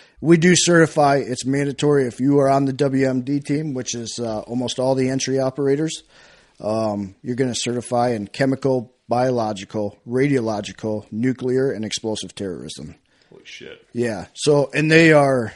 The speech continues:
Speaker 1: you know, I wanna say our certification to get full capacity is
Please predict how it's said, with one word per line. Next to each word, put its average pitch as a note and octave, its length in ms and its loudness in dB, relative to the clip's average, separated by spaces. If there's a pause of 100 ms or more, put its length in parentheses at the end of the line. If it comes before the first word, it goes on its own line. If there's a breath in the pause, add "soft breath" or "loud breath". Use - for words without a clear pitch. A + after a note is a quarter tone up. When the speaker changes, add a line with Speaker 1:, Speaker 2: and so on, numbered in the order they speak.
(440 loud breath)
Speaker 1:
you B2+ 100 -4
know, C3 140 0
I C3 120 0
wanna D#3+ 220 0
say C3 320 0
our B2+ 220 -2
certification C#3+ 960 -4 (1040 soft breath)
to B2+ 80 -8
get A#2 240 -6
full C3+ 640 -2
capacity C3 800 -4
is F#2+ 500 -10